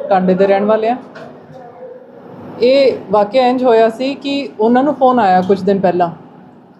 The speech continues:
ਉਹਨਾਂ ਨੂੰ ਇੱਕ ਲੇਡੀ ਨੇ ਕਿਹਾ ਕਿ "ਤੁਸੀਂ ਮੇਰਾ ਪਹਿਲਾਂ ਵੀ ਰਾਜ਼ੀਨਾਮਾ ਕਰਾਇਆ ਸੀ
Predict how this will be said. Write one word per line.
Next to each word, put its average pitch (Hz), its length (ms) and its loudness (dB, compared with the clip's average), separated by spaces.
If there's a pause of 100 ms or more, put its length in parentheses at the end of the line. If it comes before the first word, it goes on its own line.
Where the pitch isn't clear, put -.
(200)
ਉਹਨਾਂ 233 240 2
ਨੂੰ 277 300 2
ਇੱਕ 226 140 0
ਲੇਡੀ 220 260 2
ਨੇ 254 120 0
ਕਿਹਾ 233 220 2
ਕਿ 233 120 -8
"ਤੁਸੀਂ 240 220 -6
ਮੇਰਾ 233 160 4
ਪਹਿਲਾਂ 220 280 0
ਵੀ 254 140 -2
ਰਾਜ਼ੀਨਾਮਾ 208 440 2
ਕਰਾਇਆ 196 340 2
ਸੀ 240 260 -6